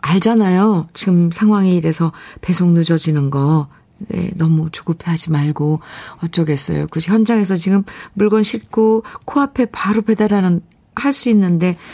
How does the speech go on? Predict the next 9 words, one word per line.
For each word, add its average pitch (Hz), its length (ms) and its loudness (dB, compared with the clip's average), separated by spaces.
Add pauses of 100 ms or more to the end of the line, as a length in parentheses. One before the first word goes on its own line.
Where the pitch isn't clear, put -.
(140)
기다리고 190 460 0
있는 170 360 2
분들 165 440 -2 (180)
마음은 170 500 0 (340)
오죽, 180 440 0 (180)
네, 151 480 -4
더 170 380 0 (1120)
타죠, 165 580 0
마음이. 151 540 0